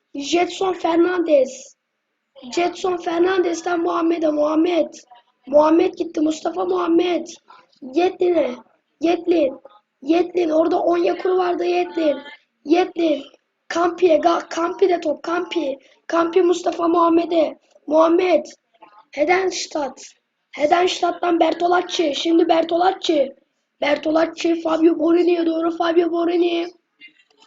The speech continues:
Fabio Borini. Fabio Borini. Fabio Borini ile geliyor Karagümrük. Borini çevirdi. Sobiek'e doğru gelmiyor top.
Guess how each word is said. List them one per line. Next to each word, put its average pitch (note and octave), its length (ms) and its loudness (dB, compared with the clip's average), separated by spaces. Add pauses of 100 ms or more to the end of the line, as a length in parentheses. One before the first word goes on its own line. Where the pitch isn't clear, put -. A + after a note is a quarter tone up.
(420)
Fabio D#4+ 500 2
Borini. E4 680 0 (340)
Fabio E4+ 440 6
Borini. F4 760 2 (280)
Fabio F#4 400 6
Borini F#4 320 2
ile F#4 160 0
geliyor F#4 380 4
Karagümrük. E4+ 580 2
Borini F#4 640 2
çevirdi. F#4+ 420 0
Sobiek'e F4+ 640 2
doğru F4 260 0
gelmiyor E4 500 0
top. C4+ 500 2